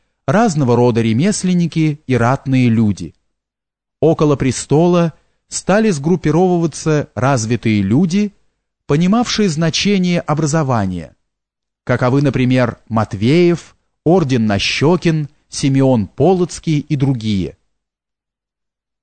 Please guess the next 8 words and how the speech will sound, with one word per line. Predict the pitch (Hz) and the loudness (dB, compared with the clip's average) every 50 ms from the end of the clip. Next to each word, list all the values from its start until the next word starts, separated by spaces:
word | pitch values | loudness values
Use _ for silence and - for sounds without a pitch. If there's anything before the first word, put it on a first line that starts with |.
| _ _ - | _ _ -2
Но | 131 151 185 | 0 2 2
эти | 196 196 185 185 - | 2 2 0 0 0
лица – | 185 180 202 220 214 - - - - 110 92 82 - - _ _ _ _ _ _ _ _ - | 0 2 2 0 0 -2 -6 -6 -4 -2 -2 -2 -4 -8 _ _ _ _ _ _ _ _ -4
не | 151 180 226 240 | 0 2 2 2
были | 180 175 156 135 | 4 4 2 2
симпатичны | - - 156 139 120 131 131 123 - 160 160 - - - 151 143 139 135 - _ _ | 2 0 -2 -2 0 -2 -2 -2 -2 -2 -2 -2 -4 -2 -2 -2 -2 -2 -4 _ _
слепому | - - - 135 139 120 - 147 143 135 123 | -12 -4 -2 -2 0 2 2 2 2 2 2
большинству | 110 120 110 - - 117 107 - - - 120 151 196 214 196 | 2 0 0 0 -2 -4 -4 -4 -8 -6 -4 -2 -2 -2 -2